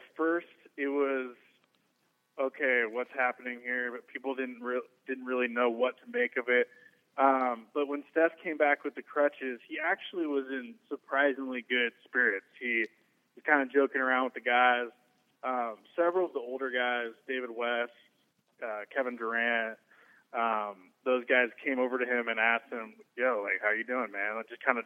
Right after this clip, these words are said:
checking in on him. And he kind of put their, their fears at rest a little bit, saying, "I'll be okay.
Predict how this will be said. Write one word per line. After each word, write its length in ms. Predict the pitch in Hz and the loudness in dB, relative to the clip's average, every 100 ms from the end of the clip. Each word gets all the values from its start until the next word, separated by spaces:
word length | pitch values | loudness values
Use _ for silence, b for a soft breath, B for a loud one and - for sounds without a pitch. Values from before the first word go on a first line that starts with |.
| - | 2
checking 280 | 120 - | 2 2
in 60 | 120 | 0
on 180 | 117 117 | 2 2
him. 220 | 117 117 | 0 -2
And 100 | 110 - b b b b | -4 -10 b b b b
he 140 | _ 165 | _ 0
kind 200 | 190 160 | 4 4
of 160 | 139 | 4
put 260 | - 160 143 135 | 4 6 6 0
their, 520 | 127 135 139 135 131 127 _ _ _ _ _ _ _ _ _ | 2 4 6 6 2 -2 _ _ _ _ _ _ _ _ _
their 240 | 143 143 | 2 2
fears 580 | 143 - 147 143 143 139 - _ _ _ _ _ _ _ _ | 2 -6 -2 0 2 -2 -8 _ _ _ _ _ _ _ _
at 180 | 143 135 | -2 -2
rest 300 | 120 131 135 - | 0 -2 -2 -4
a 40 | |
little 180 | 139 139 | -6 -4
bit, 160 | 143 139 | -2 -4
saying, 160 | 147 131 | -4 -2
"I'll 140 | 135 | -2
be 140 | 139 135 | 0 -2
okay. 600 | 127 143 127 127 127 | -2 0 0 2 0